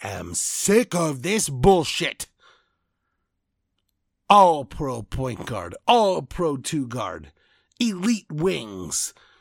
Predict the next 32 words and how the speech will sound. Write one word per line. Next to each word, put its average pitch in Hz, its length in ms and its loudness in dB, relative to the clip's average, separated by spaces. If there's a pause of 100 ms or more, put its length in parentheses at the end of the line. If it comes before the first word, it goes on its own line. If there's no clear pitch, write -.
(720)
So 247 400 8
many 208 320 2
elite 180 320 -2
fucking 160 420 -2
wings 156 300 -2
that 135 240 -6
you 170 80 -6
can't 165 240 -6
even 139 220 -6
handle 135 420 -4
it. 123 140 -6
And 185 160 0
the 156 100 -2
best 170 480 0
goddamn 147 640 0
young 147 360 -2 (380)
two-way 156 460 -2
center 147 420 -4
in 147 140 -8
the 120 80 -10
game. 117 400 -6
And 127 100 -8
you're 160 200 -4
trying 170 300 -4
to 139 80 -10
tell 160 220 -2
me 156 140 -8
this 180 220 -6
team 185 320 -6
has 165 420 -2
no 175 200 -6
chance? 277 680 2